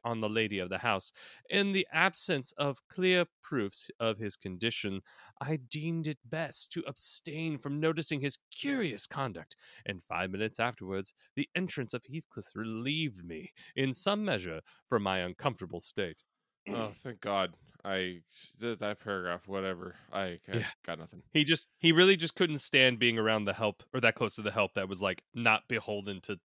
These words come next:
Speaker 1: to the standards and practices of the help then.
Speaker 2: Yeah, I hate Lockwood. Just go on.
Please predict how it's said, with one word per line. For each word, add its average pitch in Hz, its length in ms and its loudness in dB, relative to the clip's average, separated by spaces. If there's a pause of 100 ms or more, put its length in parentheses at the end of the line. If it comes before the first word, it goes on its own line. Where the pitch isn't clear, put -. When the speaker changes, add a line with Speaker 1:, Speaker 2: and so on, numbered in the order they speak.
Speaker 1:
to - 80 -4
the 101 120 -4
standards 90 440 -2
and 87 100 -12
practices 87 540 -8
of 82 240 -8 (280)
the 98 100 0
help 87 360 -6
then. 82 300 -6 (1800)
Speaker 2:
Yeah, 120 300 -4 (320)
I 113 80 -6
hate 113 260 0
Lockwood. 101 420 -4 (500)
Just - 220 -12
go 117 220 -2
on. 107 180 -2